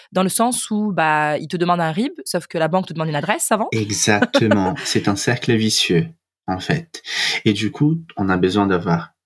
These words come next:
Speaker 2: un rib pour louer un appartement, et cetera. Mais déjà, ça prend longtemps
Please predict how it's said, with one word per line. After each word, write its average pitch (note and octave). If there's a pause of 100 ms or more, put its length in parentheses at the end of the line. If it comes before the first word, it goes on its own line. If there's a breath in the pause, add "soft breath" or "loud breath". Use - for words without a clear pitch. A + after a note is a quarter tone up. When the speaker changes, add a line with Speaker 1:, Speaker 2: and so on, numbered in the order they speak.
(680)
Speaker 2:
un G2
rib G2 (380)
pour F2
louer F2
un E2+
appartement, E2+
et F#2+
cetera. F2+ (300)
Mais C#3+ (140)
déjà, A2+ (500 loud breath)
ça -
prend G2+
longtemps C3